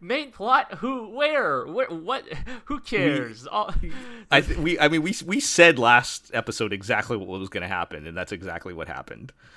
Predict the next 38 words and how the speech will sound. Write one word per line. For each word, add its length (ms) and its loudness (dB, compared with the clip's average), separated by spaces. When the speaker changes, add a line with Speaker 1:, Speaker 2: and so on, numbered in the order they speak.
Speaker 1:
Well, 560 2
I 120 0
feel 260 -6
Speaker 2:
So 60 0
Speaker 1:
like 160 -8
not 260 0
quite. 400 -6
I 60 -4
feel 220 -8
like, 160 -6
I 60 -4
feel 140 -2
like 120 -4
even 180 -6
the 80 -2
latest 400 -2
episode 640 -6
of 420 -4
this 300 -10
Netflix 400 -12
show 400 -10
that's 220 -12
been 140 -12
released 340 -14
in 60 -16
its 120 -18
entirety 560 0
that 180 -6
Jill 420 -6
and 140 -12
I 140 -4
have 120 -12
been 140 -14
watching 400 -12
week 180 -16
to 100 -16
week, 220 0
Speaker 2:
Yes. 320 -12